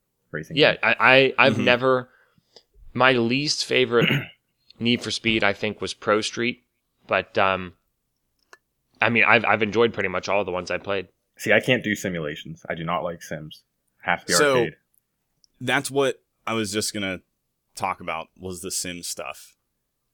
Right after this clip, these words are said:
Speaker 3: I haven't really played a simulation racer other than Gran Turismo, which Gran Turismo never had damage, so I don't know how it was a simulation. <laughs> I mean, you could mess with your engine and stuff, and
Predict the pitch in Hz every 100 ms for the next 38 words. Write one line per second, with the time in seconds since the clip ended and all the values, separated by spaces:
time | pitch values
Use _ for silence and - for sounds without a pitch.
0 | _ _ _ _ _ _ _ _ _ _
1 | _ _ - 123 165 196 202 143 143 123
2 | 117 117 98 - - 113 113 107 95 95
3 | - 101 101 98 _ _ _ - 98 92
4 | - 101 95 92 98 98 98 92 92 90
5 | 87 92 87 87 80 85 _ _ _ -
6 | 101 98 - 95 104 107 104 107 98 101
7 | 95 95 90 90 85 85 - 98 95 80
8 | 78 - - - 92 90 95 85 - 90
9 | 80 90 82 - 90 87 82 78 71 76
10 | - - - - 120 - - - - 120
11 | 120 127 147 143 139 139 139 127 98 101
12 | 117 131 135 131 - 139 143 104 92